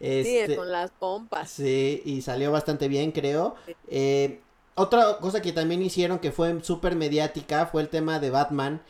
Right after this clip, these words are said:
Speaker 1: y la señal de Batman, que sé que también le hicieron ustedes. Eh, ¿cómo, cómo surgen las ideas o con base en qué es de, "¿Y si ahora traemos la señal de Batman?"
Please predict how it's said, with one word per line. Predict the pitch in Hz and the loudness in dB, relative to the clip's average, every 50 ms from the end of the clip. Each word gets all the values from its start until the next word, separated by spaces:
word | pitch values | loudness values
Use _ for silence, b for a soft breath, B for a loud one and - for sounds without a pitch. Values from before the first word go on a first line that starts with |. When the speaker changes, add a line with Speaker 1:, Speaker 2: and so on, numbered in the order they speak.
| b b b | b b b
Speaker 1:
y | - 127 | -8 -6
la | 123 127 127 | -4 -2 -2
señal | 123 135 135 135 139 139 143 | -2 -2 -2 -2 -2 -2 -2
de | 147 139 | 0 2
Batman, | 147 143 143 151 147 143 139 147 170 175 - - | 2 2 2 0 -2 -4 -4 -4 -6 -8 -10 -8
que | - 156 165 | -6 -6 -4
sé | 160 147 139 | -4 -4 -2
que | - 156 | -2 -2
también | 147 139 139 139 139 139 | -2 0 0 0 0 0
le | 139 | -2
hicieron | 139 131 143 139 143 139 | -2 -2 -2 -2 -2 -4
ustedes. | 127 120 - 139 135 135 143 156 180 B B B B B B B | -6 -8 -8 -6 -4 -4 -4 -4 -4 B B B B B B B
Eh, | - 151 - 165 - - _ _ _ | -6 -6 -6 -6 -12 -18 _ _ _
¿cómo, | - 226 226 226 | 2 2 2 2
cómo | - 254 254 277 285 277 | 0 -2 0 0 -2 -2
surgen | - 269 262 233 - 254 254 240 | -4 -6 -6 -6 -6 -4 0 0
las | 202 - - | 0 0 0
ideas | 165 165 170 180 196 214 - | 0 2 2 2 2 0 0
o | 196 170 165 | -2 -4 -2
con | - 160 156 | -2 -2 0
base | 160 170 185 185 - 196 | 2 2 2 2 0 -2
en | 185 175 | -2 -2
qué | 180 185 185 | 0 -2 -2
es | 165 | 0
de, | 175 160 156 B B B B B B _ | 0 0 -2 B B B B B B _
"¿Y | 185 175 | -14 -4
si | - 220 | 0 0
ahora | 226 240 247 262 262 247 | 2 4 4 4 4 2
traemos | 254 202 185 190 208 220 220 202 | 2 0 -2 -2 -2 -2 -4 -2
la | 185 165 | -2 -2
señal | 151 160 151 151 160 170 180 180 | 0 0 0 0 0 0 0 2
de | 185 | 2
Batman?" | 170 165 165 170 180 175 165 165 170 175 | 4 4 4 4 2 0 0 -2 -2 -4